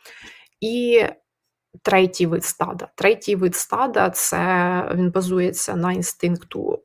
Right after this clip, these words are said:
предків, і це апеляція до традиції. І причому, що тут, е, треба розрізняти, це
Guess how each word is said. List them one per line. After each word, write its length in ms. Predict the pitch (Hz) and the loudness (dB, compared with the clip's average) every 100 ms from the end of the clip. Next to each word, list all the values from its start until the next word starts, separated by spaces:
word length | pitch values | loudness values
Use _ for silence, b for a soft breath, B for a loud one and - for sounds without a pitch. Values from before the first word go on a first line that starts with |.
| - | -4
предків, 520 | - - - 254 220 - | -2 -2 -4 -6 -6 -6
і 80 | |
це 260 | 180 - 196 | -4 2 2
апеляція 800 | 185 - 185 196 196 - 185 175 | 2 2 4 2 2 0 2 2
до 220 | 175 190 | 4 2
традиції. 880 | 190 185 175 185 180 - 165 196 233 _ _ _ _ _ _ _ _ _ _ _ _ - | 2 0 2 0 0 -2 -4 -6 -12 _ _ _ _ _ _ _ _ _ _ _ _ -6
І 100 | 180 | 2
причому, 680 | 208 196 220 214 208 196 | 4 4 2 2 2 2
що 180 | 175 196 | 0 -6
тут, 300 | 180 214 208 - | -6 -8 -8 -4
е, 300 | 180 160 - - | -2 0 -2 -4
треба 280 | - 185 190 | -2 0 2
розрізняти, 600 | 185 190 190 180 185 180 | 2 0 -2 -2 -2 -4
це 400 | - - 185 | -6 -2 -2